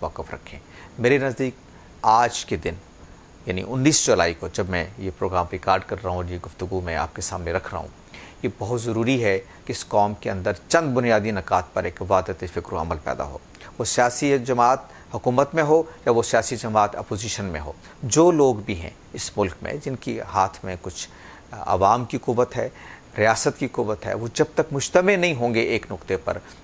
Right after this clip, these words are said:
कश्मीर की आज़ादी और कश्मीर की लोगों के हकूक़ के तहफ़्फ़ुज़ के लिए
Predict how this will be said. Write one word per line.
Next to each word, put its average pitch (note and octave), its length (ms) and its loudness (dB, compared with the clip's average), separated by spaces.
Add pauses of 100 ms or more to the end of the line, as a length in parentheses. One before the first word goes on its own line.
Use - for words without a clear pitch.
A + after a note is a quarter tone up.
(140)
कश्मीर C#3 440 0
की D#3 160 0
आज़ादी G2+ 520 2
और G2 240 -4
कश्मीर G#2+ 340 -6
की G2+ 300 -8 (280)
लोगों G#2+ 400 2 (360)
के G2 180 0
हकूक़ G2 540 -6
के G#2 80 -4
तहफ़्फ़ुज़ A2+ 520 0
के A2+ 100 -4
लिए F2 240 -8